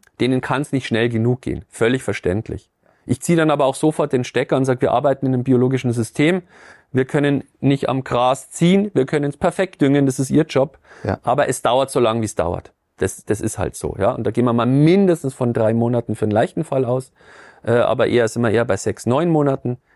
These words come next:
Speaker 1: aber nicht in sechs, neun Monaten kommt die Verbesserung, sondern das Problem erledigt, ja. Die, die Verbesserungen kommen dann relativ früh. Also die Leute bauen dann halt völlig verständlich einfach so ein bisschen einen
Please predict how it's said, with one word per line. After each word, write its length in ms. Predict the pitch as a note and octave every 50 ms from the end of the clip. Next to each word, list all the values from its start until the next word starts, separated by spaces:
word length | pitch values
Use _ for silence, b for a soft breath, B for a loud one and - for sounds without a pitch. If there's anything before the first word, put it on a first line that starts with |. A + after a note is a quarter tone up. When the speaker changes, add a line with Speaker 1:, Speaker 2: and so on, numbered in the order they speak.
| _ _ -
Speaker 1:
aber 160 | B2 A#2 B2
nicht 180 | B2 C#3+ C#3 -
in 120 | - B2+
sechs, 240 | B2+ C3 B2 - -
neun 220 | A#2+ A#2+ A#2+ B2+ C3+
Monaten 340 | B2+ B2+ B2+ B2 B2 B2
kommt 220 | A2 - A#2+ A#2+ A#2+
die 60 | A#2+
Verbesserung, 460 | - A#2+ - - G#2+ A#2 - C3+ A#2
sondern 220 | A2+ A#2 A2 A2 A2
das 100 | G#2+ -
Problem 380 | - A2+ G#2 G#2+ A2 B2 C3+
erledigt, 440 | C3 G#2+ F#2+ F#2 F2 F2+ E2+ - -
ja. 180 | - G#2 B2+ - B B B B B B
Die, 100 | E2+ E2+
die 220 | - - - G#2+
Verbesserungen 500 | G2 - G#2+ - G2+ G#2 - B2+ A2+ A2+
kommen 180 | - A2+ G#2+ G#2+
dann 140 | G#2 G2 F#2+
relativ 440 | F#2+ G2 A2 G#2+ - - - G#2 -
früh. 240 | - - F#2+ G#2+ G#2+ B B B B B
Also 180 | - A#2+ C#3+ C3 B B B B
die 60 | A#2+
Leute 220 | B2 A#2+ B2+ B2+
bauen 220 | - G2 G#2+ A#2+ C3+
dann 160 | C3+ C3 B2
halt 160 | A#2+ A2+ - _
völlig 400 | - - - - G#2+ B2 B2+ C3
verständlich 600 | - A2+ G#2 - - G#2 A2+ B2 - A2+ A2+ - _ B B B
einfach 260 | B G#2+ A2 A2+ G#2
so 80 | G#2 -
ein 80 | A2 G#2+
bisschen 200 | A2+ A2 A#2 A2
einen 140 | G#2 G2